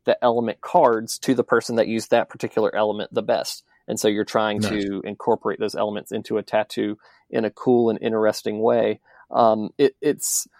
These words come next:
Speaker 1: one of those things where, you know, drawing games, people can kind of put off to one side and be like,
Speaker 2: Mm-hmm.
Speaker 1: "No, it's just drawing," or "It's just for parties." But, I mean,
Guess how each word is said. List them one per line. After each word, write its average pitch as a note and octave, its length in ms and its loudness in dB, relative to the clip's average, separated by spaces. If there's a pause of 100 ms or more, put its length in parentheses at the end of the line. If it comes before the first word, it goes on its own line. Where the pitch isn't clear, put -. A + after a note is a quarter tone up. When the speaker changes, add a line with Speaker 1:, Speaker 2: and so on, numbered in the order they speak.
(200)
Speaker 1:
one D#3+ 180 2
of B3 40 0
those A3+ 220 4
things D#3 280 0
where, A#2+ 540 4
you C#3+ 80 -4
know, A2+ 160 2
drawing D3+ 400 2
games, C3+ 580 -2
people C3 280 2
can A#2+ 120 -4
kind A#2 220 -2
of A2 260 -2 (1000)
put C3 220 6
off A#2+ 220 6
to B2 80 2
one A2+ 220 0
side A2+ 440 4
and G#2+ 260 -4
be G#2+ 100 0
like, G#2+ 160 2
Speaker 2:
Mm-hmm. D#3 120 2
Speaker 1:
"No, C#3+ 100 2
it's C3+ 160 -4
just - 200 -8
drawing," A2+ 380 0
or G#2+ 140 0
"It's G#2 120 -4
just - 280 -6
for A2+ 120 -2
parties." G#2+ 420 0
But, A2 180 2
I A2 60 2
mean, A2 200 -4